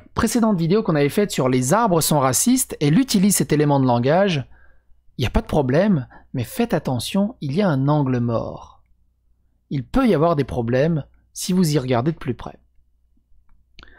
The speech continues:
Et du coup, ils utilisent maintenant ce nouvel élément de langage pour, euh, justifier plein de choses débilisantes au possible. Et donc là, il, il semblerait qu'il y ait un angle mort. Le sexe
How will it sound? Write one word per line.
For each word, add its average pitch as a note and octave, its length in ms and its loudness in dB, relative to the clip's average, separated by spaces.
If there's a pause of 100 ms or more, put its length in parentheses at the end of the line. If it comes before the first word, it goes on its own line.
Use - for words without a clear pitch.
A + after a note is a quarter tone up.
(380)
Et C4 100 2
du F#3 140 4
coup, C4+ 220 2
ils F3+ 200 2
utilisent G#3 440 2
maintenant D#3+ 280 2
ce F3 180 -2
nouvel G3+ 460 4
élément D3+ 280 2
de C3+ 60 0
langage C3 600 0 (360)
pour, B3 460 0
euh, C3+ 540 2
justifier F#3 640 0 (220)
plein E3 180 -2
de D3 80 0
choses D#3 380 0 (400)
débilisantes D3 600 0
au - 20 0
possible. B2+ 420 -4
Et - 80 2
donc D4 260 0
là, A3+ 240 2
il, F3 320 2 (380)
il G#3 160 4
semblerait A3 920 2
qu'il E3 220 2
y D3 140 2
ait B3 60 4
un D3 320 4
angle G3+ 320 4
mort. - 480 -2
Le G3+ 220 2
sexe - 640 -2